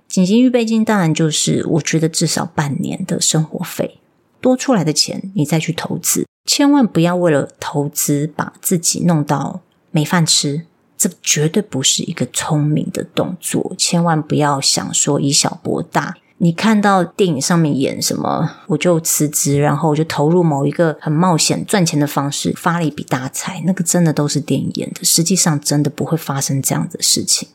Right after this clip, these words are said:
你如果把你现在有的钱全部拿去投资的话，你绝对没有办法好好的睡觉，好好的吃饭，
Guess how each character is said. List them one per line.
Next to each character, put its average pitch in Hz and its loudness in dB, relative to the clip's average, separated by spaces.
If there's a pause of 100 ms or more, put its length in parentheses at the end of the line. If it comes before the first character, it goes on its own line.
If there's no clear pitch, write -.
(120)
你 185 4
如 190 4
果 226 4
把 156 -2
你 147 0
现 151 0
在 147 0
有 - -2
的 - -6
钱 - -2
全 151 2
部 202 2
拿 143 -2
去 143 -2
投 - -4
资 135 -4
的 - -2
话， - -4
你 196 2
绝 214 2
对 269 4
没 233 6
有 208 4
办 170 0
法 - -2
好 156 -2
好 165 2
的 135 -2
睡 - 0
觉， 147 -2
好 139 -4
好 - -2
的 - -6
吃 - 0
饭， - -6